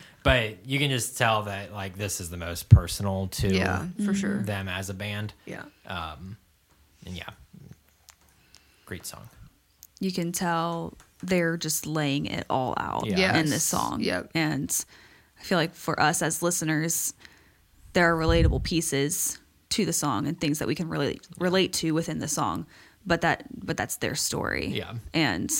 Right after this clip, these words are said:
Speaker 3: yeah, like you were saying, like, I applaud them for even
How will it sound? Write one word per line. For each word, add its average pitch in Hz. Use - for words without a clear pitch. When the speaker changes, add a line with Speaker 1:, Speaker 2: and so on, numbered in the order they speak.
Speaker 3:
yeah, 139
like 151
you -
were -
saying, -
like, -
I 151
applaud -
them 165
for -
even 156